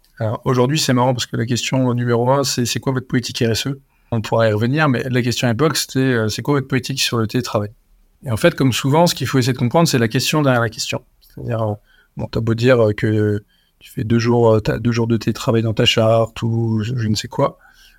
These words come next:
En fait, la question, c'est quel est votre type de management ? En fait, c'est, c'est ça qui est important de, de, d'être capable d'expliquer. C'est, euh,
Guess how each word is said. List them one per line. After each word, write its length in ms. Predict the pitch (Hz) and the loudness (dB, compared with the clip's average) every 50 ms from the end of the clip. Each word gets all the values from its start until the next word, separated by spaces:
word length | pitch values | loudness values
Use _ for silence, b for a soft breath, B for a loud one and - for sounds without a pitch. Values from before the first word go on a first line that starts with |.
| b b | b b
En 40 | - | -6
fait, 100 | 143 135 | -2 0
la 100 | 131 117 | 0 0
question, 300 | - 123 113 - 170 175 | 0 0 0 2 2 2
c'est 300 | - - 127 123 - - _ _ - | 2 0 -2 -4 -6 -10 _ _ -2
quel 180 | - 151 143 | 0 0 2
est 80 | 143 135 | 2 2
votre 160 | 120 120 110 | 0 0 -2
type 200 | - - - 117 | -4 -6 -4 -2
de 80 | 131 131 | 0 2
management ? 440 | 131 127 123 120 107 107 107 101 - _ _ _ _ _ _ _ _ _ _ _ _ _ _ _ _ _ _ _ _ _ _ _ _ _ _ _ _ _ _ _ - | 2 2 0 -2 -2 -4 -6 -6 -8 _ _ _ _ _ _ _ _ _ _ _ _ _ _ _ _ _ _ _ _ _ _ _ _ _ _ _ _ _ _ _ -6
En 60 | 117 | -2
fait, 180 | - 160 135 | 0 0 -2
c'est, 140 | - - 127 | -2 -4 -2
c'est 360 | - - - - - - 131 | -2 -2 -2 -2 -4 -4 -4
ça 240 | 117 - - - 165 | -2 0 2 2 2
qui 120 | 139 - 135 | 2 2 0
est 20 | |
important 460 | 127 113 - 110 - - 135 131 131 | -2 -2 -4 -6 -6 -4 -2 -2 0
de, 180 | 123 117 113 110 | 0 0 0 -2
de, 140 | 107 123 123 | -2 -6 -10
d'être 200 | 139 135 123 113 | -10 -10 -12 -8
capable 340 | - - 113 - 127 127 131 | -6 -6 -2 -2 -2 0 0
d'expliquer. 560 | 123 120 - - - - - 139 139 156 175 - b b b b b b b b b b b b b | 0 -2 -4 -6 -10 -6 -2 0 0 0 0 -4 b b b b b b b b b b b b b
C'est, 320 | - - - - 120 123 117 | -16 -12 -4 0 2 2 4
euh, 420 | 113 113 113 110 110 110 107 110 | 4 4 2 2 2 2 0 0